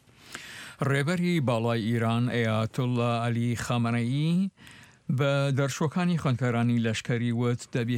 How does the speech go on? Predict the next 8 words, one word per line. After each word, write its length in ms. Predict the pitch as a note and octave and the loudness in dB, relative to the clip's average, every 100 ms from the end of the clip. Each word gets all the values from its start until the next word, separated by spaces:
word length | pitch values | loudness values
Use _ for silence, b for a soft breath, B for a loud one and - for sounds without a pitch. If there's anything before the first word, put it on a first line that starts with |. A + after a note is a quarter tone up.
| A#2 | 0
هێزەکانی 600 | G#2+ A2 C3 A#2+ A#2 A2+ | 0 -2 0 2 2 0
لەشکەری 520 | A2 - A#2+ A#2+ C3+ C#3+ | -2 -2 -2 0 0 0
وڵاتەکە 640 | B2 A#2 A#2+ A#2+ A#2 - C#3 D3 D3+ B B - | 0 0 0 -2 -4 -2 -2 0 -2 B B -6
هێزیان 480 | C#3+ C3 A#2+ B2+ B2+ B2 | -2 0 2 2 2 2
زۆرتر 340 | A#2+ A#2 - E3+ | 0 0 -2 -2
بکەنەوە 420 | C3+ - A#2 A#2+ B2 | -2 -2 0 0 0
بۆ 80 | A2+ A2+ | 0 -2
ترساندنی 580 | C3 A2 B2 A#2 A2+ A#2 | -4 -2 0 0 2 0